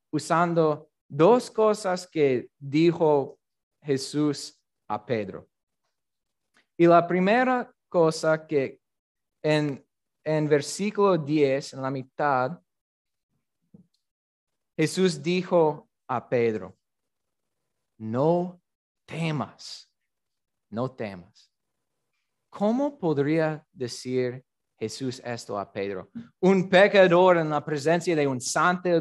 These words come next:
santo Dios quien odia el pecado. Puedes ver la cruz, sí. Puedes ver la cruz en esto. "No temas, Pedro. Voy a usar todo mi poder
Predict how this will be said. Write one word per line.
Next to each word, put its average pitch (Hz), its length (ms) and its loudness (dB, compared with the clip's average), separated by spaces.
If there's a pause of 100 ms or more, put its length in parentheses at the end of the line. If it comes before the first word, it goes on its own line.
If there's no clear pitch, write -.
(140)
santo 175 380 0
Dios 160 480 2 (120)
quien 160 340 -2 (420)
odia 175 760 4 (300)
el 151 160 0
pecado. 107 640 -6 (1900)
Puedes 127 220 -2
ver 110 140 -4
la 101 160 -8
cruz, 85 320 -18
sí. 90 300 -20 (720)
Puedes 127 320 -4
ver 117 160 -4
la 110 140 -8
cruz 110 520 -10 (100)
en 113 120 -14
esto. 110 420 -14 (840)
"No 147 260 0
temas, 160 560 2
Pedro. 120 400 -6
Voy 175 220 6
a 254 80 10
usar 226 500 0
todo 254 260 6
mi 294 160 0
poder 226 680 0